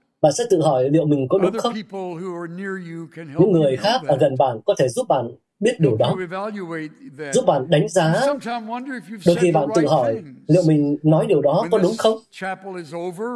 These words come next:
Speaker 2: and,
Speaker 1: Khi
Speaker 2: and you're on
Speaker 1: buổi
Speaker 2: your
Speaker 1: nhóm ở
Speaker 2: way,
Speaker 1: nhà nguyện này
Speaker 2: soon
Speaker 1: kết
Speaker 2: you'll
Speaker 1: thúc
Speaker 2: forget what
Speaker 1: và
Speaker 2: I've
Speaker 1: bạn
Speaker 2: said
Speaker 1: đi về
Speaker 2: today.
Speaker 1: nhà,
Speaker 2: Uh,
Speaker 1: nhanh chóng
Speaker 2: I'm
Speaker 1: quên
Speaker 2: not
Speaker 1: đi những
Speaker 2: gonna
Speaker 1: gì tôi nói
Speaker 2: forget
Speaker 1: ngày
Speaker 2: that.
Speaker 1: hôm nay.
Speaker 2: And I'm gonna wrestle
Speaker 1: Nhưng tôi
Speaker 2: in
Speaker 1: thì
Speaker 2: my
Speaker 1: sẽ không
Speaker 2: mind
Speaker 1: quên đâu.
Speaker 2: thinking,
Speaker 1: Và trong đầu
Speaker 2: "Did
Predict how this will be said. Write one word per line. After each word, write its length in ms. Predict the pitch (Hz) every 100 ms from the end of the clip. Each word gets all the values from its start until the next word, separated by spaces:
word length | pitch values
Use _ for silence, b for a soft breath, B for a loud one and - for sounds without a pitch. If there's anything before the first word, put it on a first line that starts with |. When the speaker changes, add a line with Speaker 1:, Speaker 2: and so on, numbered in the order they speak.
| 190 143
Speaker 2:
and, 140 | 135
Speaker 1:
Khi 560 | 165 160 151 151 151 147
Speaker 2:
and 180 | 160 196
you're 200 | 202 185
on 120 | 185
Speaker 1:
buổi 100 | 143
Speaker 2:
your 80 | 135
Speaker 1:
nhóm 240 | 143 175
ở 100 | 170
Speaker 2:
way, 40 | 147
Speaker 1:
nhà 100 | 139
nguyện 260 | 139 160
này 100 | 139
Speaker 2:
soon 80 | 123
Speaker 1:
kết 80 | 196
Speaker 2:
you'll 60 | 180
Speaker 1:
thúc 140 | 196
Speaker 2:
forget 280 | 165 131 202 -
what 120 | 170
Speaker 1:
và 100 | 151
Speaker 2:
I've 40 | 151
Speaker 1:
bạn 200 | 135 131
Speaker 2:
said 320 | 127 127 160
Speaker 1:
đi 120 | 156 180
về 20 |
Speaker 2:
today. 160 | 151
Speaker 1:
nhà, 380 | 135 139 127 123 _ -
Speaker 2:
Uh, 40 | 175
Speaker 1:
nhanh 140 | 185
chóng 140 | 160
Speaker 2:
I'm 60 | 196
Speaker 1:
quên 120 | 208
Speaker 2:
not 60 | 190
Speaker 1:
đi 60 |
những 80 | 185
Speaker 2:
gonna 120 | 202
Speaker 1:
gì 140 | 170 143
tôi 120 | 180
nói 140 | 175 208
Speaker 2:
forget 20 |
Speaker 1:
ngày 80 | 165
Speaker 2:
that. 80 | 151
Speaker 1:
hôm 60 | 180
nay. 140 | 175
Speaker 2:
And 140 | 175
I'm 180 | 170 175
gonna 200 | 175 170 160 151
wrestle 140 | 180 185
Speaker 1:
Nhưng 240 | 185 175
tôi 100 | 170
Speaker 2:
in 60 | 175
Speaker 1:
thì 60 | 156
Speaker 2:
my 40 |
Speaker 1:
sẽ 120 | - 170
không 100 | 196
Speaker 2:
mind 100 | 190
Speaker 1:
quên 140 | 196
đâu. 120 | 190
Speaker 2:
thinking, 420 | 175 170 170 156 - -
Speaker 1:
Và 220 | 151 127
trong 180 | 190 190
đầu 100 |
Speaker 2:
"Did 60 | 139